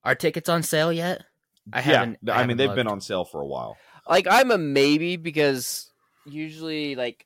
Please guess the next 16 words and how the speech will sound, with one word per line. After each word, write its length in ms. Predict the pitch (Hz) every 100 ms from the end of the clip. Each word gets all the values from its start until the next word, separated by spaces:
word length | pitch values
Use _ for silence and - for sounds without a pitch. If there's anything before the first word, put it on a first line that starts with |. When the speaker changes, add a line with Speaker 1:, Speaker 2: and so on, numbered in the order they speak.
| -
Speaker 3:
I'm 100 | 127 -
pretty 200 | 143 120
busy 320 | 127 123 135
in 100 | 123
February 680 | 123 123 131 131 131 135 135 _ -
'cause 120 | 120
I'm 120 | 117
getting 220 | 127 110 113
ready 260 | 117 123
for, 380 | 120 117 107 104
it's 140 | 101 117
like 140 | 110
a 60 | 110
month 280 | 110 110
away 280 | 120 110 110
from 360 | - 117 104